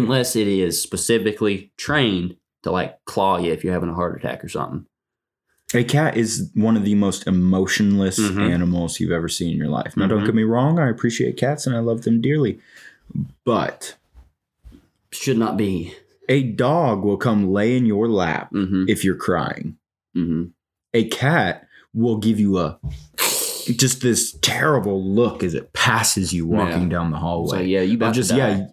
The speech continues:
Speaker 2: you're gonna clean up my shit later."
Speaker 1: Mm-hmm. You're gonna scoop it.
Speaker 2: Mm-hmm. Yeah, but I fully believe and support that statement right
Speaker 1: Mm-hmm.
Speaker 2: there, that it takes away from, say, a service member
Speaker 1: Mm-hmm.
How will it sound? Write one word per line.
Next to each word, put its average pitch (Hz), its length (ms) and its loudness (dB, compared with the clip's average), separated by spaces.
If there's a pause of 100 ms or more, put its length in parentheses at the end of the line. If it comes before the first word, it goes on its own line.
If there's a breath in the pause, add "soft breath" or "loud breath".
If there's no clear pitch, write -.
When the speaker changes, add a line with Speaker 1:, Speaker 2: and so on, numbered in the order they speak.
(100)
Speaker 2:
you're 120 180 0
gonna 143 180 2
clean 98 220 2
up 92 140 0
my 92 120 2
shit - 280 0
later." 98 280 2
Speaker 1:
Mm-hmm. 95 360 -2
You're 107 120 -2
gonna 127 120 -2
scoop 101 320 -2
it. - 260 -6
Speaker 2:
Mm-hmm. 117 440 2 (1080)
Yeah, 110 160 2
but 131 120 0
I 101 100 2
fully 117 440 0
believe 98 560 0 (300)
and 90 280 0
support 98 440 0
that 90 200 0
statement 101 400 0
right 98 100 0
Speaker 1:
Mm-hmm. 95 80 -4
Speaker 2:
there, 92 380 -4 (260 loud breath)
that 90 560 0 (300)
it 82 120 -4
takes 107 280 2
away 98 320 2
from, 85 800 -2
say, 95 540 2
a 95 120 -2
service 101 520 0
member 82 400 0
Speaker 1:
Mm-hmm. 95 300 -2